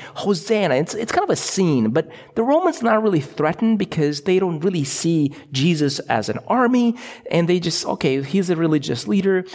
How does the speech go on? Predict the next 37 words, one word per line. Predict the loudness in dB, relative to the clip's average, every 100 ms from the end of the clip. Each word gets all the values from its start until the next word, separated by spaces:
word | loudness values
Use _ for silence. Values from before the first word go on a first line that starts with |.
| -16
so | -6
they're | 0 0
not | 2 0
really | 2 2 2 0
threatened | -2 -4 -2 -2
by | -2 -2
this, | -4 -4 -10 -16 -20 _ _ _ _ _ _ -2
right? | 0 -2 -10 -4
Look | 0 2
at | 0 -2
Luke | 0 0 -2 -10 -10
thirteen, | -2 0 2 0 -2 -10 -6 0
um, | 2 0 0
uh, | 0 0 -2 -4
Luke | -2 2 2 0 -10 -6
nineteen | 0 0 2 0
thirty-nine | 0 0 0 -2
says | 0
this, | -2 0
"And | -2
some | 2 2
of |
the | 2
Pharisees | 2 2 2 0 0
in |
the | -2
crowd | 0 0 0 -2 -12
said | -6 0 0
to | 0
him," | 0 0 -2 -4 0
now, | 0 0 -8 -20 -10
the | -6
Pharisees | 0 0 0 0 2 2
understand | 0 0 0
that | 0
this | 0
is | 0 -2